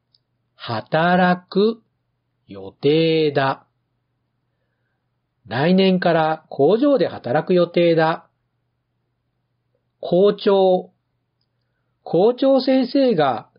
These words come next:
素晴らしいスピーチをして、みんな感動した。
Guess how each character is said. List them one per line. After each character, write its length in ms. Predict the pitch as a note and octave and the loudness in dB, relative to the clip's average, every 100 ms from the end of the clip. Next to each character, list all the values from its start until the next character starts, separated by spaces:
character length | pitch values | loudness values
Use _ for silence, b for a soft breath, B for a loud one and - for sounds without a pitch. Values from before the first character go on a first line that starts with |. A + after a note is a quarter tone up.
| - - - | -20 -12 -6
素 100 | B2 | -2
晴 200 | D#3 G#3 | 0 0
ら 60 | |
し 260 | F#3+ C4+ B3+ | 0 0 0
い 40 | |
ス 140 | - - | -2 -4
ピ 220 | E3 C#3+ | -2 -2
ー 0 | |
チ 140 | - B2+ | -2 -4
を 100 | G#2+ | -4
し 140 | - | -6
て、 300 | B2 G#2 - _ _ _ _ | -6 -6 -8 _ _ _ _
み 160 | A2+ B2+ | -10 -8
ん 100 | C3 | -4
な 380 | C3+ E3+ - _ _ | -2 -2 -6 _ _
感 360 | - G#2 A2 D3+ | -20 -14 -8 -2
動 220 | F3+ F#3+ | 0 0
し 120 | F#3 | 0
た。 320 | F#3+ F#3 F#3 | 0 0 -4